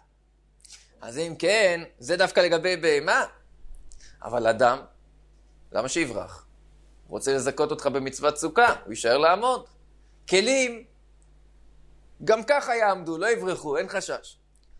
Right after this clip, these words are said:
אז אולי שם רבי מאיר מודה שזה כן נקרא מחיצה. כל מה שרבי מאיר דיבר זה רק על בהמה, אבל אדם וכלים, משם את ליה? ש-, וכי רבי מאיר אמר שזה לא נחשב מחיצה?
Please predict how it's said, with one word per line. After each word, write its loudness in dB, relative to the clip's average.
אז -12
אולי 2
שם 2
רבי -6
מאיר -8
מודה 0
שזה -12
כן -4
נקרא -2
מחיצה. 0
כל 4
מה 0
שרבי 0
מאיר -4
דיבר 2
זה 2
רק 2
על 2
בהמה, 2
אבל 0
אדם 2
וכלים, -2
משם -4
את -4
ליה? 2
ש-, -6
וכי -6
רבי 0
מאיר 0
אמר 2
שזה -4
לא 0
נחשב 2
מחיצה? 0